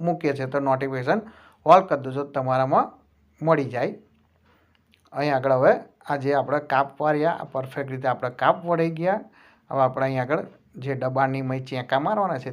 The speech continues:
તે તમને બતાવો. અહીં આગળ પકડાય એ પહેલો ચેંકો મારી દેવાનો અને ત્યાર પછી આપણે આ રીતે અહીં આગળ ચાર ચેંકા મારી દેવાના. એ રીતે અહીં આગળ તમને જો અહીં આગળ કાપની સાઈડ આ રીતે પહેલો ચેંકો મારી દેવાનો અને પછી અહીં આગળ ઝીણા ઝીણા આ રીતે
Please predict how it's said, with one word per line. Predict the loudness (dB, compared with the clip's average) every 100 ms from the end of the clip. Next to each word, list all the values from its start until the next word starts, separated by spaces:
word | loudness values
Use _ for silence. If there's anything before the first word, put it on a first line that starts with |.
| -8
તે | -8 -6
તમને | -6 -6 -8 -2
બતાવો. | -2 2 0
અહીં | 0 -2
આગળ | -2 0
પકડાય | 2 6 6 4
એ | 0
પહેલો | -2 -2 -4 -6
ચેંકો | -8 -8 -6
મારી | -4 -2
દેવાનો | -2 -2 -6 -12 -20 _ _ -16
અને | -12 2
ત્યાર | 4 4
પછી | -2 -6 -4
આપણે | -2 -4 -4 -4
આ | -2 -2
રીતે | -4 -6
અહીં | -6
આગળ | 0 2 0 -4 _ _ _ _ _ -2
ચાર | 4 6 4
ચેંકા | -6 2 0 0 0
મારી | 2 0 -4
દેવાના. | -6 -6 -8 -6
એ | -4
રીતે | -4 -6 -8
અહીં | -8
આગળ | -6 -8
તમને | -8 -4 -4 -4 -10 -10
જો | -6 -4
અહીં | -4 -6
આગળ | -6 -4 -2
કાપની | -2 -4 -8 -2
સાઈડ | -2 -4 -14 -20 -20 _ -2
આ | -2
રીતે | -2 -4
પહેલો | -4 -4 -2 -2
ચેંકો | -2 -4 -4
મારી | -4 -4
દેવાનો | -4 -6 -8
અને | -10
પછી | -10 -8
અહીં | -6
આગળ | -2 -4 -4 -12
ઝીણા | -8 -4 -4 -4
ઝીણા | -2 -2 -2 -12 _ _ _ _ -2
આ | -2
રીતે | 0